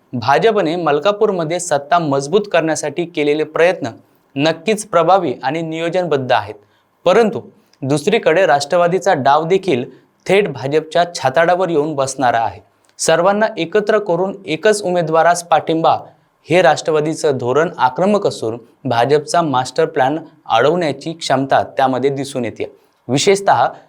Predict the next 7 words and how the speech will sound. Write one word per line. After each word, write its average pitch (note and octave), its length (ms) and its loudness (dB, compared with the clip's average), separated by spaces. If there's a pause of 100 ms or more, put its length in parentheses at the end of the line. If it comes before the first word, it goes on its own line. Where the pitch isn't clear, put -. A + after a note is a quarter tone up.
(120)
भाजपमधील D#3+ 760 0
नाराज C3+ 440 2
गट C#3+ 260 2 (100)
ज्यांची C3+ 440 0 (300)
मनोभूमिका E3+ 760 2 (320)
अस्थिर G#3 380 0
आहे, A2 220 2